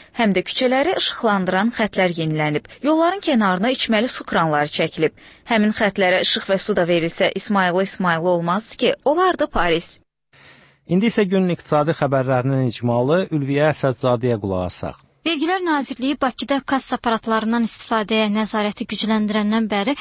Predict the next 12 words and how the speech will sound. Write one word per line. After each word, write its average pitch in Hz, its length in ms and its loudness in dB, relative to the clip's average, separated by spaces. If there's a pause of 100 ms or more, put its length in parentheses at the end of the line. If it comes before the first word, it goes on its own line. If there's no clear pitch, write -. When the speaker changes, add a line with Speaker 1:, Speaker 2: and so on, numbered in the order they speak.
(360)
Speaker 3:
on 294 200 0
dörd 381 220 0
min 277 100 2
səkkiz 247 380 -2
yüzə 220 140 2
yaxın 202 280 -4
obyektdə 226 420 -2
qanun 233 300 2
pozuntusu 185 540 -6
aşkarlanıb. 185 560 -4 (140)
Onlardan 320 360 2
təxminən 330 460 0